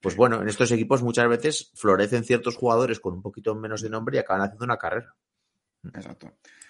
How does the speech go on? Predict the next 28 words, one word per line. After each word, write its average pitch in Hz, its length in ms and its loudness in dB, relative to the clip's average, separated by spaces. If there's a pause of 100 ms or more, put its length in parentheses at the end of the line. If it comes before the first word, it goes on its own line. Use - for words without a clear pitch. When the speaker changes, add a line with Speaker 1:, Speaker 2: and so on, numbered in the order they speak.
(640)
Speaker 2:
Y 117 60 -4
luego, 180 260 6
si 175 140 2
seguimos 117 300 0
viendo 156 200 8
la, 143 300 10
a 107 80 2
mí 131 80 4
me 185 60 6
llama 202 160 6
mucho 190 100 -2
la 165 60 4
atención 156 280 0
los 170 120 0
Knicks. - 380 -10 (520)
Tercer 127 280 0
equipo 156 200 4
Speaker 1:
Sí. - 20 0
Speaker 2:
con 135 100 0
mejor 127 240 -2
net 117 160 0
rating, 113 440 2 (360)
pero 104 360 -2
no 113 200 -4
bien 127 160 2
aprovechado, 95 460 -4 (640)
Speaker 1:
Sí. - 140 -12
Speaker 2:
seguramente. 80 460 -12